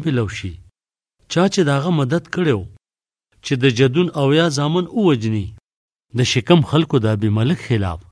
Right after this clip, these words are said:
د غرونو په سرونو باندې په پټ ځای کې سړي کینول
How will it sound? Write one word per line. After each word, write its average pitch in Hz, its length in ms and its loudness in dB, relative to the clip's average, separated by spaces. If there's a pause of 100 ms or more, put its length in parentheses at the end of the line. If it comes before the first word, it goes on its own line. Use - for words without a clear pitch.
(440)
د 120 180 2
غرونو 180 360 4
په 131 140 0
سرونو 160 440 2
باندې 90 320 -2 (340)
په 135 60 -2 (100)
پټ 165 140 4 (100)
ځای 139 120 4
کې 147 200 2
سړي 139 200 4 (120)
کینول 156 440 6